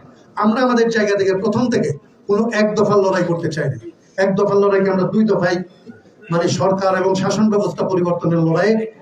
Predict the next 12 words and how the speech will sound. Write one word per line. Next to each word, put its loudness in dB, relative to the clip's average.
রূপান্তরিত 0
করার -2
চেষ্টা -2
করছিলাম। -4
সেটার 0
কিছুটা 2
ফল 2
এখন 2
পর্যন্ত 0
আছে। 0
আপনি -2
দেখবেন, 2